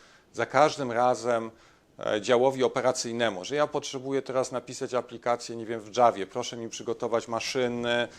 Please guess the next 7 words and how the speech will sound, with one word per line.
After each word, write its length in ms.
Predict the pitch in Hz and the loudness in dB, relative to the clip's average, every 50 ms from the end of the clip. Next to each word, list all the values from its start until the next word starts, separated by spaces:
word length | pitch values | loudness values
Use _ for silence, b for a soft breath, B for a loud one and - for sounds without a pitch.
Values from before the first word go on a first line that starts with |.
| B B B | B B B
środowisko, 680 | - - 113 117 117 123 107 117 120 120 - - 127 117 | -6 -4 -2 -2 0 -2 -2 -4 -4 -6 -4 -4 -4 -2
tak, 220 | - 120 117 110 | -2 -2 -2 -2
że 100 | 113 117 | -2 -2
ja 60 | 113 | 0
bym 180 | 110 117 113 110 | 0 -2 -4 -6
mógł 220 | 110 107 104 - | -8 -10 -12 -12
pisać, 600 | - - 151 139 - - 139 131 131 131 - - | -12 -12 -10 -6 0 2 4 4 4 2 -2 -12